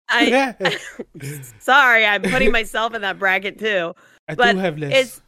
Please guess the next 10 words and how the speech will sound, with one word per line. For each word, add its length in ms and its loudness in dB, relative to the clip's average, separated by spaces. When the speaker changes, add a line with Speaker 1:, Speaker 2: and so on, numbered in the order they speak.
Speaker 2:
Yes. 280 -14
Speaker 1:
it's 260 2
the 80 -16
people 260 -2
that 160 0
work 200 4
forty 360 0
hours 320 0
a 100 -6
week, 380 -2